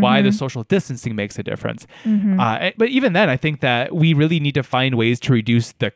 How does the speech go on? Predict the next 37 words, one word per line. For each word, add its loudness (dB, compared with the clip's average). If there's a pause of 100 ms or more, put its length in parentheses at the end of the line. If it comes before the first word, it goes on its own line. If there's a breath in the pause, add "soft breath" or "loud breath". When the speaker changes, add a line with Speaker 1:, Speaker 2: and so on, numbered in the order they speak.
Speaker 1:
cost -6 (200)
of -2
this -8
stuff. -12 (220 loud breath)
And 0
I, 0
I -2
do 0
think 0
a -2
lot 2
of 0
places -4
are 2
starting -2
to -2
do -2
that, 0
where 2
it's -4
like -2 (300 loud breath)
free -2
workout 0
classes -2
online, -2
Speaker 2:
Yeah. -2
Speaker 1:
like -4 (260)
free 0
access -2
to -2
books. -2 (240 loud breath)
Again, 0 (220)
Ken -2
Burns 0
m-, -4
made -2
his 0